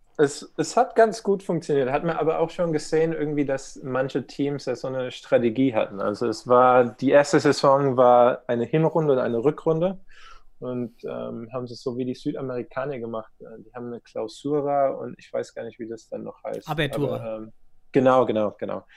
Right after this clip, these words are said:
Speaker 1: Und dann der, der Winner von, äh, der Gewinner von der Clausura spielt dann gegen den Gewinner der Apertura und, äh,
Speaker 2: Mhm.
Speaker 1: in einem Finale.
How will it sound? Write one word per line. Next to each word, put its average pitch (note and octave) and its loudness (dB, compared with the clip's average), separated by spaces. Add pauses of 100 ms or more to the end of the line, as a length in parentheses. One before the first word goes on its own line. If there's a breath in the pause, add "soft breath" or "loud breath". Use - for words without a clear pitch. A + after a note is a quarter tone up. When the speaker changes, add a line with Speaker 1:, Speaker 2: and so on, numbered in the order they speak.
(280 soft breath)
Speaker 1:
Und B2 -2
dann B2 2
der, A#2+ 6
der A2+ -2
Winner C3+ -4
von, A#2+ -10 (120)
äh, A2+ -2
der A2 -2
Gewinner A#2+ -4
von A#2 -12
der A2 -8
Clausura C#3+ 0
spielt B2+ -6
dann A#2+ -2
gegen A#2 -6
den A2 -6
Gewinner A2+ -6
der G#2+ -8
Apertura A#2+ -6
und, G#2 -16
äh, A#2+ -8
Speaker 2:
Mhm. F3+ -4
Speaker 1:
in G#2+ -10
einem G#2 -10
Finale. A2 -2